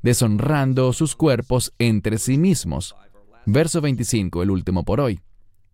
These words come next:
Estos intercambiando,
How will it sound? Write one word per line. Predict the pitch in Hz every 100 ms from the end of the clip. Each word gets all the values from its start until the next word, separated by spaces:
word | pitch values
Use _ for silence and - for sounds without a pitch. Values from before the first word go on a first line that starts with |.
| _ _ 160 196 - - - _ - -
Estos | 120 120 117 - 151 - - - - - -
intercambiando, | 175 160 190 190 185 202 226 123 87